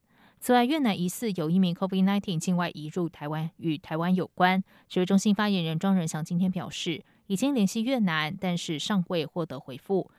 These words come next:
如果有进一步消息，会固定在每周三例行记者会公布。在防疫期间，口罩成为必备物品。不过为求变化，各式的彩色口罩成为许多人搭配服装造型的流行配件。不过使用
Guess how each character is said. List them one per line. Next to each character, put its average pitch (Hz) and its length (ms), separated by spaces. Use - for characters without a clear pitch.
如 208 120
果 240 100
有 190 80
进 - 160
一 190 40
步 180 120
消 214 200
息， 165 340
会 160 180
固 220 200
定 190 200
在 170 220
每 156 180
周 180 160
三 185 280
例 180 100
行 147 260
记 175 160
者 131 140
会 143 160
公 156 180
布。 165 240
在 214 280
防 190 180
疫 214 60
期 180 160
间， 180 200
口 180 160
罩 226 200
成 185 180
为 175 100
必 196 140
备 175 180
物 262 160
品。 165 320
不 226 80
过 240 120
为 277 140
求 226 160
变 247 200
化， 226 380
各 214 160
式 180 240
的 160 200
彩 - 240
色 - 280
口 165 220
罩 190 260
成 160 160
为 160 120
许 - 160
多 180 180
人 165 260
搭 226 160
配 202 220
服 - 220
装 190 240
造 180 200
型 151 240
的 165 200
流 151 180
行 151 180
配 160 200
件。 180 260
不 277 100
过 302 160
使 196 240
用 220 160